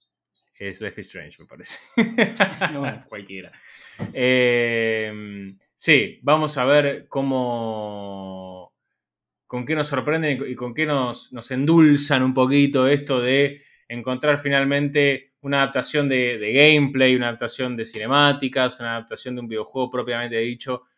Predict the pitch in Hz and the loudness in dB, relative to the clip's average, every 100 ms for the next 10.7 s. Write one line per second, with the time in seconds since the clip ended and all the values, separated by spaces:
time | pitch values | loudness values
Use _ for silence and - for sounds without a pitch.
0 | _ _ 101 98 98 101 120 131 - 135 | _ _ -8 -8 -6 -6 -4 -4 -2 0
1 | 127 120 113 113 - 139 175 196 143 175 | 0 -2 -4 -6 -4 -4 -2 -2 -2 -2
2 | 180 180 190 160 165 190 160 135 131 156 | 0 0 0 -2 -2 -2 -2 -4 -6 -4
3 | 151 165 180 175 180 175 - _ _ - | -2 -2 -2 -4 -8 -8 -14 _ _ -8
4 | 127 156 160 165 156 151 143 147 135 170 | -4 -2 0 2 2 0 2 0 0 2
5 | 170 160 131 147 139 151 143 131 131 127 | 2 0 0 0 0 -2 -4 -2 -2 0
6 | 135 151 160 156 _ - 131 175 147 131 | 2 2 2 -2 _ -6 -2 0 0 0
7 | - 180 175 147 131 - 185 180 - 139 | 2 4 4 0 0 4 4 2 2 2
8 | 135 156 151 131 127 156 165 135 120 - | 4 2 2 2 2 2 0 0 -6 -6
9 | 156 143 120 113 143 143 120 113 110 117 | -4 -4 -4 -4 -2 -2 -4 -6 -8 -4
10 | 139 143 127 139 160 180 190 | -2 -2 0 0 2 0 -6